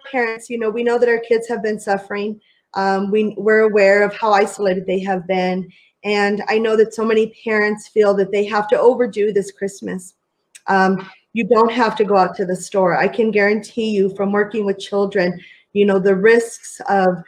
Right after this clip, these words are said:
you contracting the virus out there. Um, kids would rather have a parent alive than have an Xbox. Um, I know that from my experience with my family, they would give anything. They would give their cars, they would <laughs> give their money back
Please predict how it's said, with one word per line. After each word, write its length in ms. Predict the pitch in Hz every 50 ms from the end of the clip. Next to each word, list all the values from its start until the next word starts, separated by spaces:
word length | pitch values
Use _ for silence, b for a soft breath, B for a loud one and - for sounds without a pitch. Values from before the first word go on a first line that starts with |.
| b b b b _
you 160 | 208 214 233 226
contracting 580 | - 247 233 - - - 208 208 214 226 214
the 60 | 208
virus 520 | 185 190 185 180 185 185 180 180 175 175 202
out 260 | 185 175 175 175 -
there. 380 | 202 175 170 165 170 170 170 -
Um, 300 | - 175 175 175 180 170 - _ _ _ _ _
kids 220 | - 247 233 233
would 120 | 262 240 240
rather 240 | 233 214 214 220 214
have 220 | 214 226 220 202
a 40 | 196
parent 460 | - - - 233 220 214 208 202 202
alive 420 | 208 196 196 190 190 185 185 180
than 140 | 180 180 175
have 180 | 190 196 170 170
an 80 | 180
Xbox. 800 | 180 175 175 170 170 - - _ - - 151 143 - _ - - -
Um, 220 | 170 165 160 165 165 B B B B -
I 100 | 196 208
know 180 | 214 208 208
that 160 | 196 208 196 202
from 140 | 208 208
my 100 | 208 202
experience 560 | 208 202 208 - - - 208 202 196 196 196 -
with 100 | 185 190
my 180 | 202 202 208 208
family, 380 | 208 - 208 196 190 190 185 185
they 160 | 185 185 190
would 180 | 190 190 180 165
give 200 | 196 196 190 190
anything. 640 | 143 190 220 226 226 233 220 185 - - 175 170 180
They 120 | 185 180
would 200 | 180 196 180 180
give 180 | 196 185 180 175
their 120 | 180 175
cars, 540 | - - 254 240 240 233 233 226 226 240 233
they 120 | 233 196
would 180 | 214 220 226 202
<laughs> 60 | 240
give 100 | 262 220
their 160 | 233 277 247
money 300 | 240 226 220 220 240 240
back 260 | 185 208 196 196 -